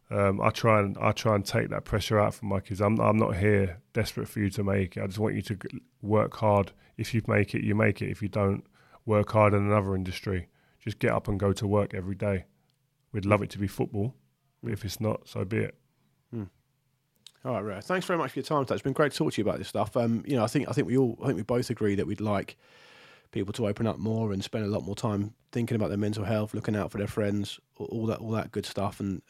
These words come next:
Speaker 2: you know, there's been a bit of progress made, but there's a lot more progress to be made. And I hope people listening to this understand that certainly you and I do care about this type of thing, and a lot of people do as well.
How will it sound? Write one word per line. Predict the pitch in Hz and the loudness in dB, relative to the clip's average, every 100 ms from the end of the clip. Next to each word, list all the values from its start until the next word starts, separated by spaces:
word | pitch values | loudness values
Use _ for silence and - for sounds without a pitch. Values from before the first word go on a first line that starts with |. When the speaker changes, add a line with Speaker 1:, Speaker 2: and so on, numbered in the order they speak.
| _ | _
Speaker 2:
you | 73 104 | -16 -8
know, | 101 | -8
there's | 85 110 | -4 -6
been | - 113 | -2 -2
a | |
bit | 101 | 0
of | 113 | -4
progress | - 113 107 98 | -2 -2 0 -2
made, | 120 110 120 | 0 2 2
but | - | 2
there's | 101 | 0
a | 110 | -2
lot | 110 | -2
more | - 107 | -2 -4
progress | 101 107 98 98 | -2 -2 -2 -4
to | - 123 117 | -2 0 2
be | 104 98 | 0 -2
made. | 95 90 117 _ | -2 -2 -6 _
And | - 104 98 | -8 -4 -4
I | - | -6
hope | 104 104 92 _ | -4 -2 -4 _
people | - 104 101 | -8 -6 -4
listening | 107 110 | -4 -6
to | 104 | -8
this | - 101 | -6 -4
understand | 107 98 - 107 101 | -4 -6 -6 -4 -4
that | 90 - _ _ _ _ - | -4 -8 _ _ _ _ -6
certainly | - 107 107 | -2 0 2
you | 107 | 2
and | 104 | 2
I | 107 98 - _ | 0 -2 -6 _
do | 107 | -8
care | 104 110 | -4 -2
about | 104 - - | 0 -2 -4
this | 98 | -8
type | - 101 90 | -8 -8 -8
of | |
thing, | - 104 | -6 -4
and | 101 | -2
a | |
lot | 95 92 | -2 -4
of | - | -4
people | 95 - | -8 -6
do | 92 98 | -6 -4
as | 92 104 | -4 -4
well. | 110 98 101 | -2 -2 -4